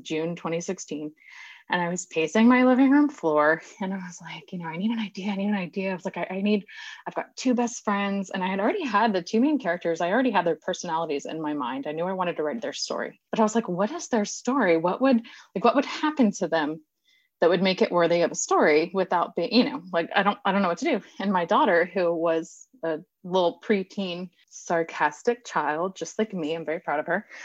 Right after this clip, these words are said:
she overheard me and <laughs> she said, "Well, Mom, knowing you, you're probably gonna kill one of them. So that's what's gonna happen." And I stopped, and it was, like, my eureka moment. I was like, "Yes, one of them's dead." I was like, "You, you did it. You did it. I'm killing one." And she was like, "Are you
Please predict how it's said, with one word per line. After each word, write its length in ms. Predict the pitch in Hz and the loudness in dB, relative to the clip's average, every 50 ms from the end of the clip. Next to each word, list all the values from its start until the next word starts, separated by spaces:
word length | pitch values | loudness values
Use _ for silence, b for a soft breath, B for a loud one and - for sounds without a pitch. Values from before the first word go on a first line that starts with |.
| B B B B B B | B B B B B B
she 280 | - - - 247 247 - | -8 0 2 2 4 6
overheard 480 | 226 214 196 196 190 - 247 320 330 285 | 4 6 6 6 6 6 4 4 4 4
me 240 | 220 175 185 - | 2 2 0 -2
and 180 | - 208 226 233 | 0 2 2 2
<laughs> 0 | |
she 300 | 226 - - - 226 240 220 | 2 0 0 4 4 4 6
said, 340 | - - 190 180 170 165 214 | 6 4 4 4 4 4 4
"Well, 280 | 226 220 208 202 - - | 6 6 6 6 4 2
Mom, 360 | 185 180 175 170 175 175 170 | -2 -4 -4 -4 -4 -4 -4
knowing 280 | 170 202 262 262 214 165 | -2 0 2 2 2 0
you, 180 | 170 190 214 | 0 -2 -2
you're 140 | 226 190 175 - | -2 -2 -4 -6
probably 260 | - 180 175 214 202 | -8 -6 -6 -4 -4
gonna 180 | 208 190 165 | -4 -6 -8
kill 280 | 147 - - 175 160 160 | -10 -8 -6 -4 -4 -2
one 140 | 156 147 131 | -4 -4 -6
of 100 | 127 139 | -6 -8
them. 180 | 135 139 135 143 | -8 -10 -10 -8
So 140 | - 165 147 | -10 -10 -8
that's 260 | 135 123 139 - - | -8 -10 -10 -12 -16
what's 140 | - - _ | -20 -18 _
gonna 180 | - 123 139 | -18 -16 -14
happen." 320 | 143 117 - - - 151 160 _ B B B B B B B B B | -14 -14 -14 -14 -16 -16 -18 _ B B B B B B B B B
And 100 | 175 180 | -2 0
I 80 | 170 170 | 0 -2
stopped, 540 | - - - - - 180 175 202 - - - | -4 -6 -4 0 2 2 2 0 -2 -6 -8
and 140 | 190 175 - | -8 -8 -6
it 40 | |
was, 120 | - 180 190 | -6 -4 -4
like, 120 | 180 170 | -4 -2
my 120 | 180 175 170 | -2 -4 -4
eureka 520 | 165 165 170 165 - 170 170 165 - 160 | -2 -2 -4 -4 -2 -4 -6 -6 -6 -8
moment. 280 | 160 151 156 165 - 185 | -10 -8 -10 -10 -10 -10
I 40 | |
was 120 | 175 170 - | -12 -12 -14
like, 160 | 170 - - | -16 -16 -16
"Yes, 840 | - 202 233 302 330 320 320 262 - - - _ - - - - _ B B B B B B | -14 -8 -6 -4 -4 -2 -2 -2 -4 -4 -8 _ -20 -20 -20 -20 _ B B B B B B
one 220 | 208 254 311 311 | 6 8 8 8
of 180 | 359 285 - 262 | 6 4 4 6
them's 320 | 277 269 220 180 185 185 | 6 6 6 4 0 -6
dead." 600 | - 190 - - 320 330 339 277 185 - - - | -12 -14 0 2 2 4 4 4 2 2 2 0
I 40 | 208 | -2
was 140 | 208 220 226 | 0 2 2
like, 180 | 262 220 254 | 2 4 4
"You, 140 | 285 277 220 - | 4 2 2 2
you 220 | 220 262 247 - - | 2 2 2 2 4
did 180 | - 415 381 262 | 4 6 6 8
it. 140 | 180 - - | 6 4 4
You 180 | 220 262 262 | 4 2 4
did 180 | 262 392 392 - | 4 4 6 6
it. 200 | 214 160 - - | 6 4 4 2
I'm 160 | 208 214 233 | 2 2 2
killing 360 | - - 427 381 349 285 220 190 | 2 4 4 4 4 4 2 2
one." 160 | 170 170 190 | 0 0 0
And 120 | 208 214 | 0 2
she 80 | - 247 | 2 2
was 80 | 220 | 2
like, 140 | 202 190 - - | 2 2 2 2
"Are 100 | 185 196 | 0 2
you 160 | 220 320 | 2 0